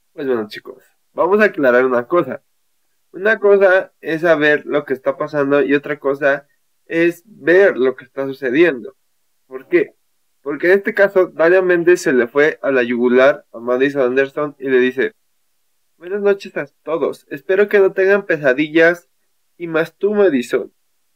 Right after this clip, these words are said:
porque está bien dormir con el enemigo". Y pues quiso hacer otra vez la,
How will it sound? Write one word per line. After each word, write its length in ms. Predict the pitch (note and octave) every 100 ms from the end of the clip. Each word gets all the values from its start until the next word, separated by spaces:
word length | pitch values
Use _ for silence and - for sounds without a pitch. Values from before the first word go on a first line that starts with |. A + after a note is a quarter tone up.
| _ _ -
porque 420 | G3 G3+ G3+ G3+
está 340 | F3+ - G3+ G3+
bien 400 | G3+ G#3+ A3 - _ _ _
dormir 400 | D#3 F3 D3 D#3+
con 180 | E3 F#3
el 120 | E3+
enemigo". 680 | C#3+ A#2 A2+ D3+ C3 G#2 - _ _ _ _ _ _ _ _ _ _ _ _ _
Y 140 | C#3 C#3+
pues 220 | C3+ C3
quiso 240 | D3+ D3+
hacer 200 | E3 D#3
otra 260 | C#3+ - D3
vez 240 | C3 C#3
la, 240 | C3+ B2